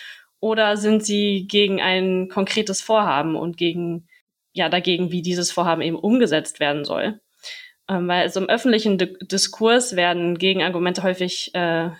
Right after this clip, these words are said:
weggewischt mit, ähm, der Bemerkung, dass die GegnerInnen,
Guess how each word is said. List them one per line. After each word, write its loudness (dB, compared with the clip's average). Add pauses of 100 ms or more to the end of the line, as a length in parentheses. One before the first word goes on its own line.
(100)
weggewischt 0 (520)
mit, -2
ähm, -2 (480)
der 2
Bemerkung, 0
dass 0
die -2
GegnerInnen, -2